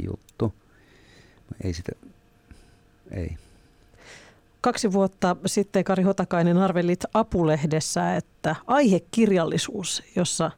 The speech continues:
Speaker 2: kaikki ajankohtaiset aiheet, aiheet lukenut, henkilö tuottaa tästä massasta synteesin, niin tulee, tulee aiheuttamaan sen, että seuraavan vuoden aikana nähdään oikein huonoja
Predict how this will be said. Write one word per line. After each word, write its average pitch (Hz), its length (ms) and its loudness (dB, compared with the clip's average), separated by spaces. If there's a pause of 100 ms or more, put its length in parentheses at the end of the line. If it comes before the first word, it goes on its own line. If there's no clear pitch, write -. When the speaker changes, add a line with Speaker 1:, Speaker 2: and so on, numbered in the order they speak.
(460)
Speaker 2:
kaikki 214 280 2
ajankohtaiset 170 1000 0
aiheet, 196 680 2 (120)
aiheet 185 640 0
lukenut, 196 760 0 (760)
henkilö 202 420 4
tuottaa 202 480 0
tästä - 240 -2
massasta 190 480 0
synteesin, 180 920 2 (840)
niin 185 160 2
tulee, 202 480 4
tulee 202 460 4 (400)
aiheuttamaan 208 880 4 (100)
sen, 220 320 4
että 180 280 0 (580)
seuraavan 214 500 2
vuoden 220 320 4
aikana 190 260 2
nähdään 202 340 2
oikein 196 560 2
huonoja 170 440 2